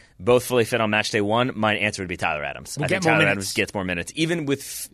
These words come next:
Speaker 1: potentially fewer competitions and fewer games to play.
Speaker 2: Yeah.
Speaker 1: I think he still gets more.
Speaker 2: 'Cause he's more established in the Leipzig midfield than Pulisic
Speaker 1: Yeah.
Speaker 2: is established in the Chelsea attack.
Speaker 1: I think so.
Speaker 2: Yeah,
Speaker 1: I
Speaker 2: okay.
Speaker 1: think so.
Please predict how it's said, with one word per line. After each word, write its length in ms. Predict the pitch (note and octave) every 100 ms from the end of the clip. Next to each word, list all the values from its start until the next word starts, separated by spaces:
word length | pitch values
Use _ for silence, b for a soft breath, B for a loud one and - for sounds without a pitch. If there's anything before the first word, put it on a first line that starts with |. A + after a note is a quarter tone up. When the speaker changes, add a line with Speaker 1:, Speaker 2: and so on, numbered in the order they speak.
| b -
Speaker 1:
potentially 360 | C3 E3+ D3+ C#3
fewer 260 | D3+ C#3+
competitions 560 | C3+ C3 A2+ B2 C3+ G#2+
and 100 | G2+
fewer 280 | - G#2+ G2
games 260 | G2+ F#2+ -
to 80 |
play. 400 | F2+ A2 C3 G3+ G#3+
Speaker 2:
Yeah. 240 | D3 C#3 A2+
Speaker 1:
I 100 | G#2+
think 160 | A2+ A2+
he 100 | G#2
still 200 | G#2+ F2
gets 180 | D#2+
more. 180 | E2 C2+ -
Speaker 2:
'Cause 160 | E3+
he's 120 | D3+ D3
more 140 | D#3+
established 420 | C#3+ D#3+ D3 D3
in 60 | D#3
the 60 |
Leipzig 300 | D3 D#3 D3
midfield 400 | C#3+ B2+ D3+ C#3+
than 140 | C#3+ B2+
Pulisic 160 | C#3
Speaker 1:
Yeah. 200 | C3+ A#2+ C3+
Speaker 2:
is 60 |
established 520 | B2 - C3 B2+ - E3+
in 160 | C3+
the 220 | B2 A#2+ A2+
Chelsea 300 | C3 A2+ A2+
attack. 200 | - G#2+
Speaker 1:
I 60 | F#3
think 160 | A3+
so. 200 | - D#2 G2+
Speaker 2:
Yeah, 160 | C#3 A2
Speaker 1:
I 60 |
Speaker 2:
okay. 100 | C3+
Speaker 1:
think 140 | F#3 E3+
so. 240 | - D2